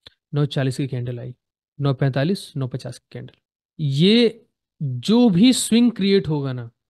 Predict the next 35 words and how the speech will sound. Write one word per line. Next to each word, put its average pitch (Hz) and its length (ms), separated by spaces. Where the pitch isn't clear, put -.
यहाँ 139 280
पर, 131 180
ये 151 60
बहुत 127 580
इंपॉर्टेंट 135 520
स्विंग 127 300
पॉइंट 123 260
होगा, - 260
क्योंकि 247 400
इस 220 380
एक 196 180
जगह 170 240
पर 208 160
वॉल्यूम्स 160 460
के 180 120
हो 156 160
रहे 165 100
हैं 180 120
ब्रेकआउट। 117 480
वॉल्यूम्स 160 460
के 220 140
ब्रेकआउट 165 520
होने 170 260
की 196 200
वजह 147 380
से 185 160
इस - 360
जगह 156 240
पर 190 140
बहुत 156 640
सारे 156 300
प्रेशर्स 151 440
क्रिएट 135 320
होते 120 220
हैं। 113 120